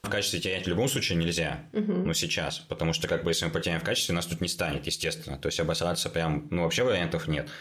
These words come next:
Speaker 2: Мгм.
Speaker 1: То есть мы поддерживаем качество, увеличиваем там количество продуктов, предложений и так далее.
Speaker 2: Мгм.
Speaker 1: Ну и в идеале, конечно, масштабироваться.
Speaker 2: А какие ты сейчас основные риски видишь? Э, ну вот что может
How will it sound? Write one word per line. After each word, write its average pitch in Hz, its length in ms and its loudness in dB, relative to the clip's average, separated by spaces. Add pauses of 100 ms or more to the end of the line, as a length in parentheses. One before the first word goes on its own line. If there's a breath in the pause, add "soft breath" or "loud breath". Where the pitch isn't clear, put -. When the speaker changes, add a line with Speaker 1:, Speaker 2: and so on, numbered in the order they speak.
Speaker 2:
Мгм. 208 280 0
Speaker 1:
То 196 100 -4
есть 82 140 0
мы 92 140 0
поддерживаем 80 640 0
качество, 135 420 -2
увеличиваем 80 680 0
там 71 360 -4
количество 90 440 -2
продуктов, 82 640 -2 (100)
предложений 82 640 0
и 80 40 -2
так 80 160 -2
далее. 69 320 -4
Speaker 2:
Мгм. - 240 0
Speaker 1:
Ну - 80 0
и 98 120 2
в 85 100 0
идеале, 95 320 -2
конечно, 90 260 -2
масштабироваться. 73 760 -2 (460)
Speaker 2:
А 185 140 -4
какие 233 480 -2
ты 214 140 -2
сейчас 190 680 -6
основные 185 480 0
риски 185 320 -2
видишь? 180 500 -4
Э, 175 280 -4
ну 196 120 2
вот 170 120 -4
что - 200 -2
может 180 540 0